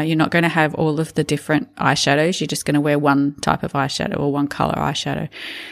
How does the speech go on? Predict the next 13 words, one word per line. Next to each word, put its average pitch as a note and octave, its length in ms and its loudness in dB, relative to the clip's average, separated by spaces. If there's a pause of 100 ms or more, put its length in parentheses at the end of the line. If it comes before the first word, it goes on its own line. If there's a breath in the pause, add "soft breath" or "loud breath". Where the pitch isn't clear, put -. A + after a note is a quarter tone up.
(180 loud breath)
uh, - 140 0
for - 200 0
the D3+ 80 6
whole C#3+ 320 4
sort D3 220 -2
of C#3 200 -4 (100)
time. C#3 520 0
So D#3+ 380 4 (100)
if F#3 220 -2
you G#3+ 80 0
can G#3 260 2
be F3 260 0
okay D#3 680 4